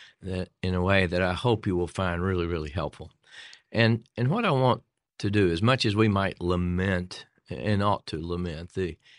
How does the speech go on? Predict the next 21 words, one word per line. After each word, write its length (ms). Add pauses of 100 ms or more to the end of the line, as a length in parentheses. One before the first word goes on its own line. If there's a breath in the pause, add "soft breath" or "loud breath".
(120 loud breath)
existence 960
of 280
these 240
clubs 640
in 340 (300)
public 340
schools, 560 (760 loud breath)
is, 380 (220)
is 140
to 120
think 380 (360)
about 360
it 220
in 180
light 200
of 120
Second 320
Corinthians 440
four 240
fifteen 600
that, 200